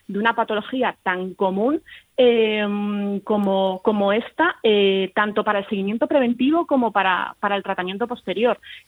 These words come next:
Eh, algo que a día de hoy no teníamos y que, y que con un dispositivo tan sencillo como, como es el suyo, su Evernoa,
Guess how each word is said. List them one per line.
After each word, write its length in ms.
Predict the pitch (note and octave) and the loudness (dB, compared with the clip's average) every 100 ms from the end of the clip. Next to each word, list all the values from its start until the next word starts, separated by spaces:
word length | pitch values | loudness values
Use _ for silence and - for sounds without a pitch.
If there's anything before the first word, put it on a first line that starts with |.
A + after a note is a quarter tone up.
| _ | _
Eh, 520 | G#3+ G3+ G3 F#3+ F#3+ | 2 4 2 2 0
algo 380 | F3+ G3+ A3 B3 | 0 0 2 0
que 400 | B3 A#3+ A3 G3+ | 4 2 2 -4
a 120 | - F#3 | -6 -2
día 180 | G3+ | 0
de 140 | A3 A#3 | 2 2
hoy 140 | G#3 | 0
no 100 | F#3+ | -4
teníamos 580 | G3+ G#3 A3+ C#4+ F4+ - | -6 -4 -2 -4 -6 -8
y 120 | - | -12
que, 440 | G#3+ G#3 F#3+ F#3 F3+ | -4 -2 -2 -4 -4
y 140 | A3 | -6
que 260 | - G3+ F3+ | -6 -8 -6
con 140 | G3 | -8
un 80 | G3 | -10
dispositivo 540 | A3 - A#3 A#3+ A3 F#3 | -12 -12 -8 -4 -2 0
tan 240 | F#3 G#3 | -2 -4
sencillo 640 | A3+ G#3 - A#3 C4+ D#4 - | -6 -6 -4 -4 -2 -4 -4
como, 480 | G3+ F#3+ F#3+ F#3 F3+ | -4 -2 -2 -4 -6
como 220 | F#3+ F#3+ | -6 -4
es 80 | G#3 | -4
el 80 | G3+ | -8
suyo, 340 | - G#3+ C4+ | -4 -4 -4
su 140 | C#4+ A#3 | -4 -2
Evernoa, 440 | G3+ F#3+ G#3+ D#4 | -2 -2 0 0